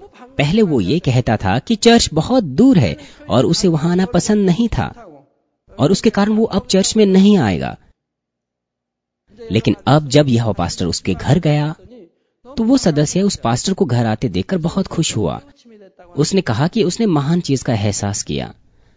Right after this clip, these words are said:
हाँ, विश्वासियों को पालना बढ़ाना आसान नहीं है,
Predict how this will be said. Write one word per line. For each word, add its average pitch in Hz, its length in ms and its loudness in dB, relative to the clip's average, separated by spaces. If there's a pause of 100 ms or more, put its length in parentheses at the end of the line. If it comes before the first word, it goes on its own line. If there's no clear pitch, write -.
(100)
हाँ, 214 480 -2 (260)
विश्वासियों 107 500 -2
को 214 100 0
पालना 139 420 0
बढ़ाना 117 460 0
आसान 175 280 0
नहीं 196 320 4
है, 107 180 0